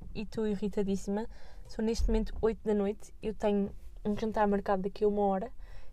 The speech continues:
Portanto, o que for, desta vez fica. E se não for desta vez,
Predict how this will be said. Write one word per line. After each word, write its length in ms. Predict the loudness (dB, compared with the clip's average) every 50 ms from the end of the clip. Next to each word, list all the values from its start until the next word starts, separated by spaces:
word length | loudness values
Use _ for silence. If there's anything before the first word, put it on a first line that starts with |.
| -6 -6 -6
Portanto, 400 | -6 -2 0 0 0 0 -2 -8 -12 -14 -14 -12 -12 -12 -12 -12 -10 -8 -8 -8 -8 -8 -10 -12 -6 -4
o 120 | -4 -4
que 140 | -4 -4 -4
for, 280 | 4 10 12 12 12 12 8 0 -10 -10 -8 -8 -8 -6 -2
desta 240 | -2 -2 2 4 4
vez 180 | 4 4 2 0
fica. 380 | -2 -2 2 4 4 4 4 2 -2 -4 -4 -4 -4
E 80 | -4 -4
se 140 | -2 0 0
não 100 | 0 2
for 160 | 4 4 6
desta 260 | 6 6 6 4 4
vez, 360 | 6 6 6 4 4 0 -6